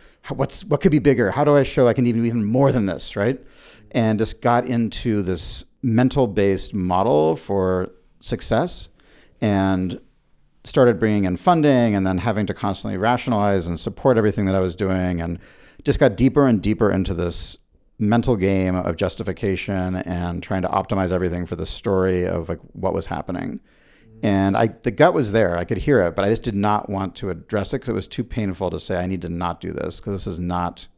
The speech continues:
this is not healthy for me." It was, like, legit burnout. Like, when I left, within a month, like, my blood pressure went from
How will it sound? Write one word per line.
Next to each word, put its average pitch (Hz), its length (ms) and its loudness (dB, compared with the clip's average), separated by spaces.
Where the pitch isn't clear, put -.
this 104 120 0
is 113 60 2
not 98 160 4
healthy 90 280 0
for - 160 -6
me." 73 220 -6
It 147 100 2
was, 135 220 2
like, 127 160 2
legit 117 380 2
burnout. 87 320 2
Like, 90 140 -2
when 113 120 2
I 120 380 2
left, 107 640 -2
within 131 220 -2
a 113 80 0
month, 98 640 0
like, 117 220 -4
my 104 320 0
blood 107 420 0
pressure 117 280 -2
went 95 200 -2
from 87 260 -6